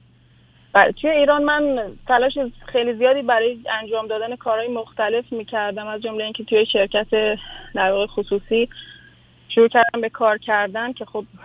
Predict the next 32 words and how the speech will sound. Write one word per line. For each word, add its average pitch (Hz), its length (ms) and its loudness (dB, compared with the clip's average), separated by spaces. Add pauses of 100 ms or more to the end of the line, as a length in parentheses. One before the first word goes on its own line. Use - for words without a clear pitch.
(280)
شرکت 208 340 -4
معتبری 220 600 -2
هم 196 140 -6
بود، 190 160 -8
ولی 220 160 -2
خب 220 180 -6
به 208 80 -6
واسطهٔ 208 580 -4 (880)
بچهٔ 233 300 4
کوچیکی 254 440 -6
که 262 120 2
داشتم 240 420 -2
و 233 40 0
امکان 240 420 -2
نگهداریش 226 500 -2 (100)
رو 233 180 -2 (540)
در 226 200 2
واقع 220 280 -4 (320)
نبود 220 520 -4 (300)
و 202 220 -4 (100)
ساعت 208 240 -6
کاری 226 400 -6
که 226 140 -6
اونجا 214 260 -6
داشت، 226 200 -6
مجبور 226 320 -4
شدم 233 240 -2
از 196 160 -6
کار 208 180 0
خارج 220 440 0
بشم 202 340 -4
خودم. - 220 -2